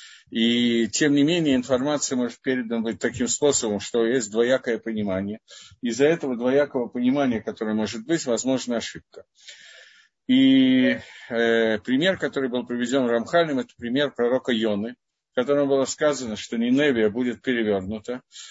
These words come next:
И если Ниневия будет перевернут, <coughs> то он понял это по-простому, а именно, что, э, погибнет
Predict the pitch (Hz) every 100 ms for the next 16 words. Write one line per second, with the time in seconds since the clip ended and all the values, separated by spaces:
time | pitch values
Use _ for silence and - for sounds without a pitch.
0 | - - 117 135 135 135 143 160 151 127
1 | 135 127 - 127 135 165 160 117 101 -
2 | - - - - - 135 - - _ 147
3 | 139 - 151 175 170 - 139 113 92 87
4 | 104 101 85 - _ _ _ 127 120 135
5 | - - 110 104 139 - - - - -
6 | - - 131 127 131 113 120 131 143 165
7 | - - _ - - - - 135 131 131
8 | 131 131 131 127 127 120 _ _ _ _
9 | _ _ _ _ - 120 117 117 117 113
10 | 113 113 113 110 _ _ _ _ _ _
11 | _ - 147 151 120 98